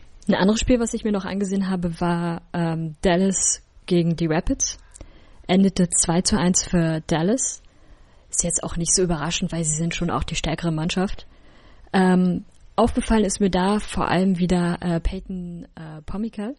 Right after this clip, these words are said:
der schon in der dritten Minute eine Riesenchance hatte und zwei Minuten später direkt die nächste Riesenchance. Ähm, und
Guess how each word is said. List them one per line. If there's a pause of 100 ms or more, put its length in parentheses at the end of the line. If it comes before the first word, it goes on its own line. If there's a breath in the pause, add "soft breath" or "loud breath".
(920)
der
schon
in
der
dritten
Minute
eine
Riesenchance
hatte (480)
und (180)
zwei
Minuten
später
direkt
die
nächste
Riesenchance. (560 soft breath)
Ähm,
und